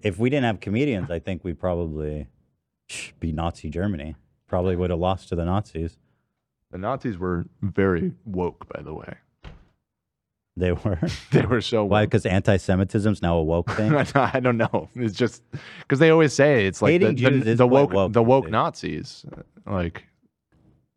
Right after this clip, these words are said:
Speaker 2: that's what they, they claim they're defending against. So
Speaker 1: Woke Nazis.
Speaker 2: Yeah.
Speaker 1: But, yeah, but I mean, dude, come on. You guys sit in a room and goof around. Like, shut the fuck up.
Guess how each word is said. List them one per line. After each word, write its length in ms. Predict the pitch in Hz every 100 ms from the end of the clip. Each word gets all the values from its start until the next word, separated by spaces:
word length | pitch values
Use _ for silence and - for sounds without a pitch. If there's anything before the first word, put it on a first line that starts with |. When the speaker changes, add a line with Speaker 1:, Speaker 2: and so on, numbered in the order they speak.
| _
Speaker 2:
that's 160 | 101 92
what 100 | 95
they, 240 | 92 92 95
they 260 | 98 92
claim 280 | 87 - 95
they're 140 | 90 85
defending 420 | 85 92 101 87
against. 380 | 87 82 - -
So 300 | - - - - - _ _ _ -
Speaker 1:
Woke 240 | 80 78
Nazis. 480 | 78 71 69 82 71 85
Speaker 2:
Yeah. 140 | 85
Speaker 1:
But, 180 | 78 67 _ _ _ _ - -
yeah, 120 | 95
but 160 | 90 104
I 60 | 104
mean, 180 | 120 107
dude, 240 | 165 95
come 300 | - - 185 -
on. 280 | 120 127
You 80 | 104
guys 200 | 123 147
sit 240 | - - 143
in 80 |
a 80 | 127
room 320 | 98 98 113
and 140 | 117 78
goof 260 | 101 107
around. 380 | 110 87 92 90
Like, 200 | 78 76
shut 340 | - - 113 -
the 100 | 143
fuck 380 | - 95 98 -
up. 280 | 90 82